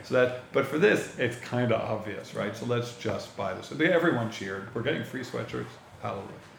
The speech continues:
Um, uh, same things with yearbooks. Anything, and, you know, I, there are schools here where they say, "Oh, well, we,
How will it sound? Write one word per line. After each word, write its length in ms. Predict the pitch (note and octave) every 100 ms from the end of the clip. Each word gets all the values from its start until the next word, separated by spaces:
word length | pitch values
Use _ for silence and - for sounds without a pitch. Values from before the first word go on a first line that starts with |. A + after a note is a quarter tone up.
| - - - -
Um, 680 | A#2+ A2+ G#2+ G2+ G2 G2+ G2+ - - - -
uh, 280 | B2 A2 G#2+
same 240 | - B2
things 200 | A2+ A2+
with 180 | A2 G#2
yearbooks. 580 | G#2+ A2 G2 F#2 F#2 - -
Anything, 580 | C3+ D#3 D3 B2+ A#2+ A#2+
and, 80 | A#2+
you 80 |
know, 100 | A#2
I, 280 | A2 A2+ A#2 A#2
there 160 | C3+ C#3
are 60 |
schools 440 | - - D#3+ F3+ -
here 140 | A#2
where 140 | A2
they 120 | G#2 G#2
say, 320 | - A2 G#2+ - - - - - -
"Oh, 160 | G2+ G2
well, 160 | F#2+ F2+
we, 240 | A2 A2+